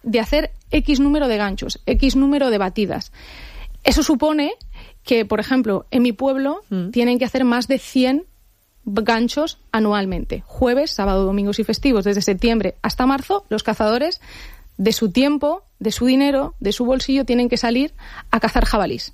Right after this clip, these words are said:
Speaker 1: ¿Qué pasa? Y esto es una parte del plan, de, de ese plan que se ha trabajado dejándonos a un lado al cazador. Que en ese plan te dice, "Yo te doy a dar, em, herramientas, por ejemplo,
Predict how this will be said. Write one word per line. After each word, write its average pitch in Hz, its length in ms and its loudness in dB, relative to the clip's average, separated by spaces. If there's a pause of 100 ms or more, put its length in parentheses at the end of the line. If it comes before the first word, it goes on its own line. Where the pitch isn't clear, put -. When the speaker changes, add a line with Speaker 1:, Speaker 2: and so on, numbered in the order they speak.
(800)
Speaker 1:
¿Qué 294 120 2
pasa? - 360 -4 (240)
Y 220 120 0
esto 226 140 0
es 233 60 -2
una 220 140 2
parte 214 280 -2
del 196 140 0
plan, 196 320 -4 (460)
de, 202 360 2
de 202 120 0
ese 202 220 0
plan 202 200 0
que 208 80 -4
se 214 100 -2
ha 196 40 0
trabajado 208 640 -2 (580)
dejándonos 220 580 0
a 220 40 2
un 208 100 2
lado 196 140 2
al 190 80 0
cazador. 190 460 -2 (460)
Que - 60 2
en 247 80 4
ese 269 160 0
plan 285 200 2
te 262 80 0
dice, 226 280 -2
"Yo 240 140 0
te 277 80 0
doy 269 240 2
a 254 60 0
dar, 277 340 -2
em, 214 640 0 (140)
herramientas, 269 920 0 (1160)
por 226 120 0
ejemplo, 277 560 0